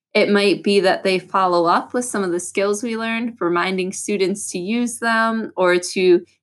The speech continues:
keep them fresh in their minds. So there's a lot of ways that our partnership with the schools involves the effort of the teachers and the staff as well. And we are so appreciative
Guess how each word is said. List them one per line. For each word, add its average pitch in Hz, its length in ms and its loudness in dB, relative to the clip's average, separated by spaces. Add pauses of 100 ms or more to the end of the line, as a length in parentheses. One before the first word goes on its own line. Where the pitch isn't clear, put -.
(140)
keep 220 200 -4
them 196 200 -2
fresh 214 480 -2
in 180 80 -2
their 175 120 0
minds. 180 640 0 (600)
So 285 160 0
there's 269 300 4
a 240 60 0
lot 214 540 2
of 196 400 0 (300)
ways 247 400 -2
that 202 480 0
our 208 160 2
partnership 214 640 -2
with 240 360 -4
the 233 100 -4
schools 226 500 -4
involves 208 640 0
the - 240 -6
effort 226 340 0
of 180 220 -4
the 190 100 0
teachers 202 560 0
and 185 160 -4
the 180 60 -4
staff 185 400 -4
as 175 200 -4
well. 170 380 0 (640)
And 214 100 0
we 214 160 2
are 196 160 2
so 226 300 -4
appreciative 180 760 -4